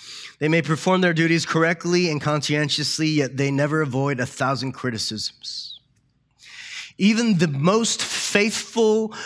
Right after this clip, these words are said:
ministers among us are not immune to accusations.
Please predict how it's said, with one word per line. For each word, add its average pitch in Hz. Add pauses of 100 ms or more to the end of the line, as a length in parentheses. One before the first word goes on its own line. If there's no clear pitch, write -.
(160)
ministers 190
among 156
us 120 (240)
are 147
not 160 (140)
immune 151 (600)
to 139
accusations. 139